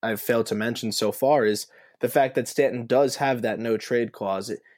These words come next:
he's made it very public that he does want to be in the West Coast. That's where he's from. You know, it's where he went to high school. He was drafted out of high school in California. But he also made it just as clear that he wants to win now, and he doesn't want to be part of a rebuilding op-,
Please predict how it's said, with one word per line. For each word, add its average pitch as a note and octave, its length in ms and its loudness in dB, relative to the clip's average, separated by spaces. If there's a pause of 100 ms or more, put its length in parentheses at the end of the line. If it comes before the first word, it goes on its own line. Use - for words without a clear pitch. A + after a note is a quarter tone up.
he's D3 140 -2
made D#3 160 6
it A#2+ 80 2
very D3+ 300 4
public C3 400 0
that G#2+ 400 0
he A2 240 -2
does B2 340 4
want A2 460 -2
to - 100 -6
be A#2 140 4
in A2 100 2
the G#2+ 80 0
West G#2 240 2
Coast. G2+ 300 2
That's G2+ 160 -2
where G#2 120 2
he's G2 140 0
from. G2 480 0 (300)
You G#2 60 -2
know, G2 60 2
it's - 120 -2
where G#2+ 80 6
he G2 80 2
went G#2 120 0
to G2+ 80 0
high G#2 120 2
school. G2+ 240 0
He G2 80 2
was G2 120 -4
drafted F#2+ 400 2
out F#2+ 140 2
of F#2 80 -2
high F#2+ 120 2
school F#2 260 -4
in G2+ 100 -6
California. G#2 760 0 (640)
But C#3 340 2
he C#3+ 220 2
also D3+ 400 4
made B2 200 4
it A2+ 120 2 (260)
just F3+ 300 4
as C3 120 2
clear A#2 320 4
that G#2+ 200 2
he B2 100 0
wants A#2+ 300 0
to A#2+ 120 2
win G#2+ 280 2
now, G#2 300 2
and F#2+ 80 -6
he A2 100 0
doesn't A2+ 240 2
want G#2+ 120 2
to G#2+ 60 2
be G#2 100 2
part G#2+ 380 0
of G2+ 220 -4 (320)
a A2+ 80 2
rebuilding G#2+ 840 2
op-, G#2 220 0